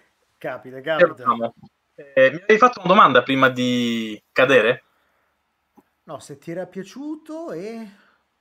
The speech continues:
Speaker 1: no, basta, se ti era
Speaker 2: Nient'altro?
Speaker 1: piaciuto, mi sembra. Sì, sì,
Speaker 2: Ok.
Speaker 1: mi sembra di sì.
Speaker 2: Quindi, quindi, quindi passiamo al successivo. Eh, ah,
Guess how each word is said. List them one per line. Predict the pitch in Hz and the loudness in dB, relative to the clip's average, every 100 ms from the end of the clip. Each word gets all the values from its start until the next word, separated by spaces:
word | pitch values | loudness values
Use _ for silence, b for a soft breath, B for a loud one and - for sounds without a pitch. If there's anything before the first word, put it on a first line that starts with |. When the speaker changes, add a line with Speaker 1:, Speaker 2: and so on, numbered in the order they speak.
| _ _ | _ _
Speaker 1:
no, | - 165 | -18 -14
basta, | - 175 - 143 | -14 -14 -16 -20
se | - | -16
ti | 196 | -6
era | 180 | -2
Speaker 2:
Nient'altro? | 120 98 101 170 | 2 2 2 -2
Speaker 1:
piaciuto, | 113 | -2
mi | 113 | -8
sembra. | 117 113 220 | -20 -20 -20
Sì, | 349 | -14
sì, | - | -8
Speaker 2:
Ok. | 254 113 | -2 0
Speaker 1:
mi | - | -2
sembra | - - | -4 -14
di | - | -18
sì. | _ _ _ _ _ - _ _ _ | _ _ _ _ _ -20 _ _ _
Speaker 2:
Quindi, | - 285 214 185 | -14 -8 -6 -4
quindi, | 240 226 - | 0 0 0
quindi | 226 190 139 139 | -2 0 0 -2
passiamo | - 180 - 214 208 | -2 -10 2 2 2
al | - | -2
successivo. | 196 202 - 202 185 131 113 - | -4 -6 -6 0 2 2 0 -2
Eh, | 160 | 0
ah, | 160 160 156 151 147 143 | 6 10 10 10 8 6